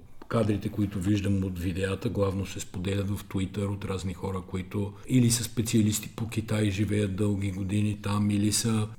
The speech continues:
Виждам доста акаунти с полуамерикански, полукитайски имена, т.е. хора, които знаят какво е Китай, знаят какво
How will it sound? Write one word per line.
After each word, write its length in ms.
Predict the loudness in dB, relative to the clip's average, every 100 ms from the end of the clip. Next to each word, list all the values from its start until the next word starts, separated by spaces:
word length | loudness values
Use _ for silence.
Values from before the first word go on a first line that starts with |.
| -8 2
Виждам 420 | 6 6 6 4
доста 340 | 4 2 2
акаунти 500 | 2 2 4 4 2
с 240 | 0 -2 -4
полуамерикански, 1080 | 0 4 6 8 6 4 2 2 0 -2 -6
полукитайски 880 | 0 4 4 2 0 0 0 0 0
имена, 380 | 2 0 0
т.е. 180 | 2 2 2 -4 -12 -16
хора, 340 | 2 6 6 6
които 280 | 6 6
знаят 340 | 4 8 8 6 0 -12 -10 0
какво 380 | 0 4 6
е 40 | 6
Китай, 420 | 4 2 4 6
знаят 380 | 6 4 4 2
какво 600 | -2 0 2 4 2